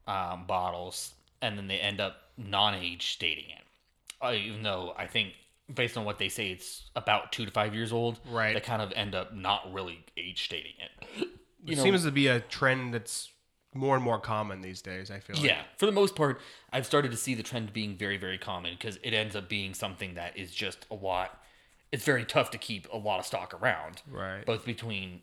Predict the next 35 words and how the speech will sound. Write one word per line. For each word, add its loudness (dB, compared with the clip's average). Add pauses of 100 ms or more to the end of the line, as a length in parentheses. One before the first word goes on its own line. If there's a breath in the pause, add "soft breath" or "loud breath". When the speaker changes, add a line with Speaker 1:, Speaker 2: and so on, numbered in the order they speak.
(100)
Speaker 1:
having -2
to -10
bottle 2
a -6
lot -2
of -14
product -4
as -6
well 2
as -6
losing -4
some 2
to, -2 (380 loud breath)
you -2
know, 0
Devil's 0
Cut -2
and -12
Angel's -6
Share. -2 (120)
Speaker 2:
Mm-hmm. -14 (100)
Speaker 1:
It 0
just, -6 (400 soft breath)
after 4
a 0
while, 2 (220)
you're -6
not 0
gonna 0
end 0
up -6
with -10
as -16
much. -8 (1120)
Um, -2